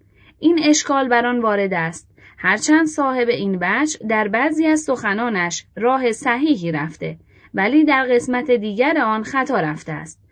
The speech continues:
او هرچند درست گفته که تعویل اختصاصی به آیات متشابه ندارد، بلکه تمامی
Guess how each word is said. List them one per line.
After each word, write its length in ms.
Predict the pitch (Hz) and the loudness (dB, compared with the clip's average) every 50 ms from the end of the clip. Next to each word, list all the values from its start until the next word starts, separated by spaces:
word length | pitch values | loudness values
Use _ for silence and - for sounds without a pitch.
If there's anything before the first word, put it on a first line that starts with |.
| _ - - - - | _ -20 -20 -20 -10
او 200 | - - 247 220 | -4 -2 0 0
هرچند 500 | 220 233 262 320 330 - 392 381 349 302 | 2 2 0 0 0 0 2 4 4 4
درست 380 | 277 262 247 233 220 214 - - | 4 4 4 4 2 0 -4 -4
گفته 400 | 220 208 196 - - 208 196 196 | -4 -4 -4 -2 -2 -2 -2 -2
که 180 | 196 - 214 202 | -2 -4 -6 -6
تعویل 760 | - - 233 208 190 190 175 185 220 262 294 320 311 - - - - - _ | -4 -2 0 0 0 0 0 -2 0 2 2 0 0 -4 -12 -20 -20 -12 _
اختصاصی 800 | - 254 254 - - 269 247 247 - 311 311 302 302 302 269 247 | -4 -4 -4 -2 2 2 2 4 4 2 2 2 2 0 -4 -2
به 120 | 220 240 - | 0 0 0
آیات 460 | 214 220 220 220 220 214 208 208 226 | 2 0 0 2 2 0 0 0 -2
متشابه 800 | 214 214 202 196 208 208 196 196 - 202 190 190 190 185 190 190 | -2 -2 -4 -4 -2 -4 -4 -2 -2 -4 -2 -2 -2 -4 -4 -2
ندارد، 640 | 190 214 254 294 277 226 190 175 165 160 160 160 - _ - - - - - | -2 0 2 2 2 0 0 -2 -2 -4 -6 -8 -12 _ -20 -20 -20 -14 -4
بلکه 440 | 190 190 196 233 240 - 285 269 254 | 0 0 0 0 0 -2 -4 -4 -4
تمامی 720 | - 269 247 240 233 226 214 208 208 208 208 202 202 | -4 0 0 0 2 2 0 0 0 -2 -2 -2 -4